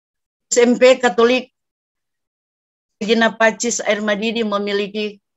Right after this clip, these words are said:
core value, nilai inti serta keutamaan yang menjadi bagian pendidikan karakter sekolah kami. Adapun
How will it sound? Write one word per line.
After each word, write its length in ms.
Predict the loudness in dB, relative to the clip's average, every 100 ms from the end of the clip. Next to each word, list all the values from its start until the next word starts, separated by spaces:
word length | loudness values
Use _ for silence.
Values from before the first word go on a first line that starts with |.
| _
core 320 | 0 4 4
value, 560 | 2 0 2 2 0 -2 -12 _ _ _ _ _ _ _ _ _ _ _ _ _ _ _
nilai 320 | -2 2 2
inti 400 | 2 -2 -2 -2
serta 400 | -2 -4 -2 -4 -2
keutamaan 720 | -6 0 0 2 0 0 -2
yang 320 | 0 0 -2
menjadi 480 | -4 -4 -2 -2 -2 -2
bagian 560 | -2 -2 -4 -2 -4 -6
pendidikan 640 | -8 -6 -6 -4 -2 -4 -4
karakter 720 | -4 -4 -6 _ -2 -2 -10 -20 _ _
sekolah 480 | -16 -10 -6 -6 -4
kami. 320 | -6 -6 -6
Adapun 720 | -4 -4 -6 2 4 4 0